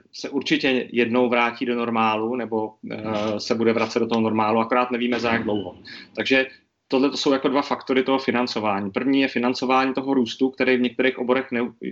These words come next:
je a nastartoval se touhletou situací. A pak samozřejmě nějaké překlenovací období, kdy v podstatě máte společnost, nevyrábíte, eh, nebo nemůžete prostě nabízet tu službu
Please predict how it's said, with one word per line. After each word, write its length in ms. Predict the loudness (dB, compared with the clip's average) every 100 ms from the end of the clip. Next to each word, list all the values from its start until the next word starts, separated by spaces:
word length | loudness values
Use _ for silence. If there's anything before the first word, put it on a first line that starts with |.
| -12
je 400 | -4 2 2 2 -6 -18 -10 -4
a 60 |
nastartoval 640 | -2 -2 -4 -2 -4 -4
se 220 | -6 -6 -6
touhletou 360 | -6 -6 -6 -6
situací. 600 | -6 -6 -4 -4 -8 -8 -18 -16 -16 -14 -2
A 300 | 2 4 2
pak 180 | 0 -4
samozřejmě 420 | -2 0 2 0 0
nějaké 260 | -2 -2
překlenovací 640 | -2 -2 0 2 2 2 0
období, 380 | 2 2 2 2
kdy 180 | 2
v 60 | 0
podstatě 380 | -2 -4 -2 2
máte 280 | 4 2 0
společnost, 640 | -2 -2 0 0 0 2
nevyrábíte, 920 | 0 2 4 2 0 -6 -2 -2 -2
eh, 580 | -6 -16 -18 -10 -4 0
nebo 220 | 0 2
nemůžete 480 | 2 4 2 2 0
prostě 280 | -4 -4 -2
nabízet 400 | 0 0 -2 -4
tu 80 | -6
službu 500 | -2 0 4 6